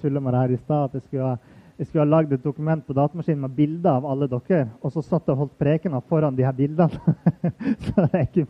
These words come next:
føler at, at jeg var sammen med dere. Men det har jo vært en merkelig tid den siste tida. Noen har jo kalt det den verste krisen her til lands siden andre verdenskrig.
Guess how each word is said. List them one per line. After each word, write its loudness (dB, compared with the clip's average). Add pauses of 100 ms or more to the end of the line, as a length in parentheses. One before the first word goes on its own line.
føler 0
at, -10 (500)
at 0
jeg 2
var 2
sammen -4
med -8
dere. -4 (2250)
Men 4
det 6
har 8
jo 4
vært 4
en 2
merkelig 0
tid 4
den -2
siste -8
tida. 2 (160)
Noen -2
har 0
jo -8
kalt -2
det 0
den -2
verste -4
krisen -2
her -2 (140)
til 0
lands -6 (300)
siden -4
andre -6
verdenskrig. -4